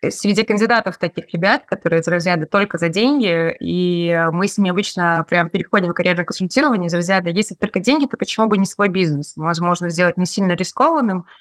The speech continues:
но сделать что-нибудь свое», да, и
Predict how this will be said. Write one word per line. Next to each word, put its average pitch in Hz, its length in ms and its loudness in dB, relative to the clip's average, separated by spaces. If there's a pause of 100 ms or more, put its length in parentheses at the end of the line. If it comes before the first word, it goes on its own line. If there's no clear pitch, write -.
(140)
но 214 320 0 (140)
сделать 240 380 0
что-нибудь 196 420 -2
свое», 175 500 0
да, 196 520 0
и 160 380 -4